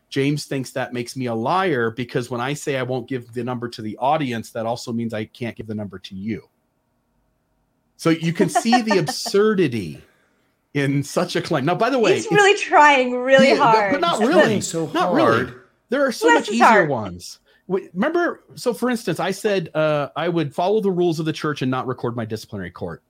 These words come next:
Speaker 1: And it got recorded anyway. And sort of I did and sort of I didn't 'cause John Dolan helped. That is a sort of
Speaker 3: Ooh,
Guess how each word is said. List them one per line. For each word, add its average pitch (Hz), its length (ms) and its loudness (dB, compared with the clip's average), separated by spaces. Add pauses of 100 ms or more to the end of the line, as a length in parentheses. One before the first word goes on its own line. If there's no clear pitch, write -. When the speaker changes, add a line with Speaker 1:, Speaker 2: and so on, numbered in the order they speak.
(280)
Speaker 1:
And 135 120 -2
it 170 100 -4
got 165 140 -4
recorded 135 380 -4
anyway. 90 460 -8 (360)
And 165 120 -4
sort 269 480 -2
of 233 120 0
I 196 100 0
did 175 300 0
and 147 100 -2
sort 160 200 -4
of 147 60 -6
I 131 80 -2
didn't 123 220 -6
'cause 113 120 -12
John 117 240 -6
Dolan 110 220 -6
helped. 95 300 -10 (400)
That 294 300 -4
is 143 140 -2
a 120 60 -4
sort 123 220 -4
of 202 80 4
Speaker 3:
Ooh, 254 40 2